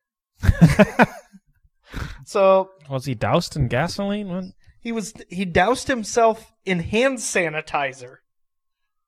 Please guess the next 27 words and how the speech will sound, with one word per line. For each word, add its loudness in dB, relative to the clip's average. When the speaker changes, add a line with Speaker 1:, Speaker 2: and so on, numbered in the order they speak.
Speaker 1:
actually, -2
is -8
how 0
he -4
<laughs> -2
burst -2
into -8
flames. -4
Twenty-nine-year-old 0
upstate -2
New -6
York -2
man -4
who -8
covered -2
himself 0
in -6
hand -2
sanitizer -4
burst -8
into -6
flames -6
after -6
police -4
used -6
a -8
taser -4